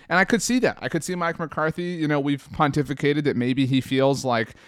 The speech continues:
he's gotta look out for his own self-interest and he's gotta protect his potential future if he's coaching a different team that's, that's not the Cowboys after this coming season. I could get that. I could see, you know, after the Rich Eisen show comments and it blowing up the way it did,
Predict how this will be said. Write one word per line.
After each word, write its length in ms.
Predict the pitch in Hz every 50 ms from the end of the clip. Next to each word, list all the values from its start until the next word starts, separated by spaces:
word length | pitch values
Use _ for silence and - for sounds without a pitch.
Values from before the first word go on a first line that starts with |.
| - - -
he's 160 | 139 127 110
gotta 160 | 135 135 135
look 180 | 131 131 - 131
out 160 | 117 127 123
for 80 | - 127
his 160 | 120 117 110
own 160 | 107 110 123
self-interest 640 | - - 131 127 - 139 139 139 - 170 175 165 -
and 100 | 120 104
he's 140 | 113 107 107
gotta 220 | - 123 117 113
protect 440 | - 127 - - 127 117 113 - - -
his 140 | 117 110
potential 460 | - - 139 - 139 123 120 - 131 120
future 420 | - 131 135 131 - - 165 156
if 120 | 135 -
he's 140 | - 104 -
coaching 340 | - - 113 104 - 113 110
a 40 | 104
different 320 | 104 104 - 98 92 -
team 400 | - - 127 131 143 160 165 156
that's, 180 | 131 104 - -
that's 260 | - 104 - - -
not 160 | 98 101 104
the 80 | - 90
Cowboys 540 | - - 104 123 127 127 151 156 160 147 131
after 300 | 104 110 113 - 110 107
this 120 | 101 -
coming 300 | - - 110 107 110 113
season. 420 | - - 127 139 165 202 214 208 - - - - - - _ -
I 100 | 139 143
could 140 | - 180
get 220 | 185 240 254 247 -
that. 200 | 156 113 - - -
I 100 | - 139
could 180 | - - 160 -
see, 380 | - - 185 185 185 190 196 175 131
you 160 | 135 151 160
know, 220 | 160 165 170 160
after 340 | 101 131 139 135 - - 160
the 80 | 151 139
Rich 240 | 147 151 143 143 135
Eisen 320 | 120 135 151 143 160 160
show 220 | - - 170 165
comments 480 | - 170 147 151 165 170 180 185 170 151
and 80 | 123 113
it 100 | 104 -
blowing 260 | 113 120 127 131 131
up 140 | 135 135 -
the 80 | 135
way 180 | 127 127 127 131
it 120 | 123 117
did, 260 | 120 117 139 170 185